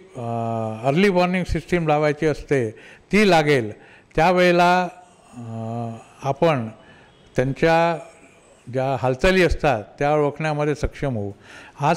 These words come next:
काय होतं की चीनच्याकडे ही सगळी यंत्रणा आहे, आपल्याकडे नाही आहे. आपल्याला गव्हर्नमेंट, जे आपलं गव्हर्नमेंट आहे, चाहे ते जुनं गव्हर्नमेंट असो किंवा सांप्रत गव्हर्नमेंट असो,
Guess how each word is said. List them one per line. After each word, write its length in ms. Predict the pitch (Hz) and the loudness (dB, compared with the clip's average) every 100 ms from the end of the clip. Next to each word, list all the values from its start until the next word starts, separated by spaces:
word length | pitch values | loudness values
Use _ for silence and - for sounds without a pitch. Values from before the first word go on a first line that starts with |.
| - | 2
काय 180 | 185 202 | 4 4
होतं 360 | 175 170 165 160 - - - - _ - | 4 2 -2 -2 -12 -20 -20 -20 _ -4
की 100 | 165 | -4
चीनच्याकडे 760 | - 185 214 208 214 202 196 | 0 2 2 2 0 4 4
ही 200 | 180 208 | 6 4
सगळी 340 | - 180 202 185 | 2 0 2 2
यंत्रणा 480 | 175 180 175 165 | 2 2 2 2
आहे, 240 | 147 123 101 - - _ _ _ | 2 0 -2 -8 -20 _ _ _
आपल्याकडे 460 | 135 - 180 180 180 | -6 0 0 2 2
नाही 240 | 156 143 | 2 -2
आहे. 160 | 113 95 - _ _ - - - | -4 -6 -16 _ _ -20 -20 -8
आपल्याला 500 | 135 165 175 180 185 | -4 2 2 4 2
गव्हर्नमेंट, 920 | 156 139 156 165 170 180 180 - - | 0 0 0 -2 -4 -4 -8 -16 -12
जे 200 | 123 143 | -2 0
आपलं 340 | 156 139 151 143 | 0 -2 -4 -2
गव्हर्नमेंट 440 | 139 147 147 143 | -2 0 -2 0
आहे, 200 | 143 127 | 0 0
चाहे 460 | - 123 131 143 156 - - - _ | -2 0 0 0 -2 -8 -20 -20 _
ते 100 | 139 | -4
जुनं 320 | 127 135 151 | -2 0 0
गव्हर्नमेंट 420 | 147 147 151 147 | 2 0 -2 -2
असो 220 | 156 156 156 | -2 0 -2
किंवा 240 | 175 190 | 0 0
सांप्रत 380 | 180 165 185 185 | 2 0 2 2
गव्हर्नमेंट 440 | 156 151 151 143 | 2 2 0 -2
असो, 320 | 139 117 95 | -2 -2 -6